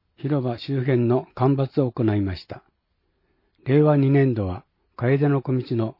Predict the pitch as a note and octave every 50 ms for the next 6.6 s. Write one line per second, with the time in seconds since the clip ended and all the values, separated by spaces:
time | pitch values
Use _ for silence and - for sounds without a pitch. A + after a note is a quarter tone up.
0 | _ - - - C3 D3 C3+ D3 C#3+ C#3 C3+ B2+ A#2+ - - A#2+ G#2 F#2 G#2 F#2+
1 | F2 G#2 - _ _ _ _ _ _ _ _ _ _ - - A2 C3 D3 C#3+ C#3+
2 | C#3+ C#3+ B2+ - C3+ C3+ C3 A#2+ A2+ A2 G2 F#2+ G2 G#2 A2+ - _ _ _ _
3 | _ _ _ _ _ - - C3+ C#3 C#3 C3 D3 C#3 C3+ B2 A#2 A2 A#2 C3+ D3+
4 | B2 - - G2+ F#2+ F#2+ F#2 F#2 E2+ E2 - - - _ _ _ _ _ _ _
5 | _ _ _ _ _ _ _ _ _ _ _ _ _ _ _ _ _ - - B2
6 | B2 B2+ B2+ B2 A#2 A2+ A2 - A2 G2 -